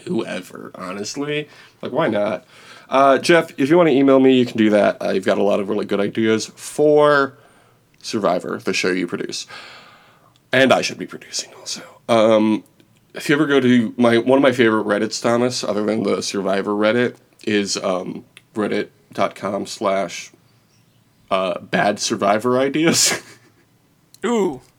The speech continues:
Speaker 2: Did you
Speaker 1: <laughs> Do you
Speaker 2: create
Speaker 1: wanna
Speaker 2: that? Are
Speaker 1: re-
Speaker 2: you the only person that posts on it?
Speaker 1: Uh, I am not, but,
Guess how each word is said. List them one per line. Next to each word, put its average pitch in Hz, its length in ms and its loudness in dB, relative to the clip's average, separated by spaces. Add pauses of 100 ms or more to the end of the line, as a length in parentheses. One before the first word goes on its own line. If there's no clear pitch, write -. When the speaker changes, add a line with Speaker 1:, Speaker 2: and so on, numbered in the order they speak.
(720)
Speaker 2:
Did 170 160 -8
you 170 80 -4
Speaker 1:
<laughs> - 20 -2
Do - 40 2
you 196 60 4
Speaker 2:
create 202 240 6
Speaker 1:
wanna - 120 6
Speaker 2:
that? 220 200 8
Are 170 60 4
Speaker 1:
re- 180 60 6
Speaker 2:
you 180 140 0
the 185 120 0
only 180 260 0
person 180 300 0
that - 100 -4
posts - 320 0
on 196 200 6
it? 208 180 -2 (420)
Speaker 1:
Uh, 123 380 4
I 123 160 4
am 113 240 2
not, 113 520 0 (300)
but, 113 600 0